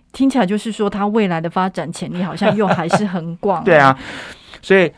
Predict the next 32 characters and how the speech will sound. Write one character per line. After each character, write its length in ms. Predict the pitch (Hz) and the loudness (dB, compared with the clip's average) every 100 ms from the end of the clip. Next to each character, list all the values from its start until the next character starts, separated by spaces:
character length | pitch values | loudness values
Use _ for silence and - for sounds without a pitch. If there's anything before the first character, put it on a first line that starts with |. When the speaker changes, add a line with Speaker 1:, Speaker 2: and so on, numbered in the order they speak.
| _ | _
Speaker 2:
大 120 | - | 2
家 140 | 156 160 | 6 4
会 100 | 160 | 4
发 220 | 147 139 | 4 2
现， 200 | 135 135 | 2 -2
其 140 | 120 | -2
实， 380 | 110 - 101 98 | -6 -2 -2 -2
呃， 280 | - 98 87 | -2 -2 -2
专 200 | 104 135 | 0 0
业 140 | 143 131 | 2 2
人 240 | 98 95 | 2 0
士 180 | - 117 | -4 -2
在 140 | 117 | 0
谈 300 | 113 - 90 | -2 -4 -8
这 100 | 90 | -6
些 160 | 113 110 | -4 -4
健 220 | 107 117 | -2 -2
康 240 | 101 101 107 | -2 -4 -4
议 100 | 104 | -8
题 180 | - | -8
的 120 | - - | -14 -14
时 120 | 90 | -12
候， 60 | |
我 80 | 87 | -6
们 140 | 92 95 | -4 -2
没 220 | 104 110 | -2 -2
有 180 | 123 104 | -2 -6
所 200 | - 90 | -8 -8
谓 80 | |
的 100 | 95 98 | -6 -8
绝 300 | - 90 85 | -8 -10 -8
对。 260 | - 92 - | -4 -4 -4